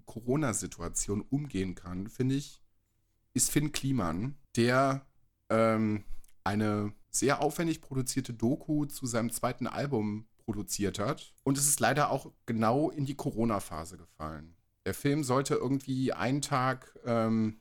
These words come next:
im Kino laufen. Es war halt leider dann, ähm, Corona, es ging nicht. Und, ähm, ja, dann haben die sich halt recht schnell überlegt, wie kriegen wir diesen Film halt trotzdem an die Leute? Und haben dann halt digital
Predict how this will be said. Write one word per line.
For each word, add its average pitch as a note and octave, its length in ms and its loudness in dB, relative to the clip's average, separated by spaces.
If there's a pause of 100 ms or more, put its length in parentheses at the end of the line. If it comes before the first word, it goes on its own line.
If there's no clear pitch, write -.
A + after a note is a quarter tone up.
(100)
im G#2+ 140 -8
Kino F3 280 2
laufen. D3 580 2
Es - 180 -6
war G#2+ 200 0
halt G#2 200 -2
leider A2 300 2
dann, G#2 360 -2
ähm, F#2 480 -4
Corona, D3 680 0
es - 140 -4
ging C#3+ 260 2
nicht. C#3+ 400 -2 (140)
Und, A2+ 420 2
ähm, G#2+ 280 -2 (140)
ja, A#2+ 180 0
dann A#2 200 -6
haben B2 160 -2
die C3 100 0
sich A#2+ 380 -6
halt - 300 -6
recht - 260 -8
schnell G#2+ 340 0
überlegt, A2 640 -4 (160)
wie D3+ 180 -4
kriegen C#3 380 -4
wir B2 80 0
diesen G#2+ 300 -6
Film B2+ 540 -2
halt - 160 -4
trotzdem D3+ 760 -4 (180)
an A2 140 -4
die C3 100 -6
Leute? D3+ 520 0 (180)
Und - 180 -20
haben A2+ 140 -4
dann G#2+ 200 -2
halt G2+ 200 -4
digital A2+ 800 -2